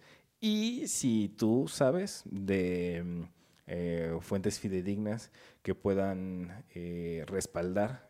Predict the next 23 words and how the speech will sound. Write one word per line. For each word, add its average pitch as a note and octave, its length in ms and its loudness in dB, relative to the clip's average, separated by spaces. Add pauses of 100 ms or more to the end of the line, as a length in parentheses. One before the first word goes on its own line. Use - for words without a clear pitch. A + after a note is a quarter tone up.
este F2+ 840 -4
experimento F2+ 720 -4 (300)
o A2 260 10
que G2+ 120 0
puedan, F#2 720 -2 (400)
eh, E2+ 800 -6
declinarlo, G2+ 720 0 (100)
pues D#2+ 220 -2
así, D3 220 -6
cuéntanos, D3 460 -2
cuéntanos B2+ 420 -4
y G2+ 40 -6
dinos, G#2 300 -2
"No, A#3 240 2
eso G3 160 -4
es - 60 -10
falso", A3 340 -2
o G#2 220 4
"No, E3+ 200 0
sí, B3 160 -6
es A3 120 -6
muy G#3 120 2
cierto", F#3+ 420 -4